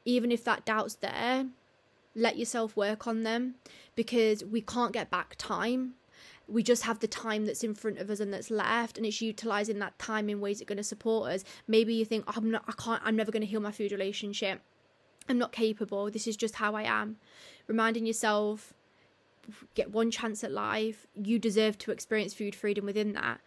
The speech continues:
So even if right now there's a voice in your head saying you can't, I still want you to try and show up, because over time that will reduce and you get to make that progress as well. And that can relate to any journey that you're on right now. So just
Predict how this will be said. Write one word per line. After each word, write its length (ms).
So 140
even 120
if 200
right 240
now 160
there's 140
a 60
voice 280
in 60
your 80
head 140
saying 160
you 60
can't, 560
I 80
still 220
want 120
you 60
to 60
try 180
and 100
show 220
up, 200
because 440
over 220
time 360
that 180
will 140
reduce 760
and 200
you 60
get 260
to 100
make 160
that 140
progress 420
as 160
well. 240
And 140
that 140
can 140
relate 260
to 140
any 280
journey 300
that 140
you're 140
on 140
right 200
now. 240
So 160
just 340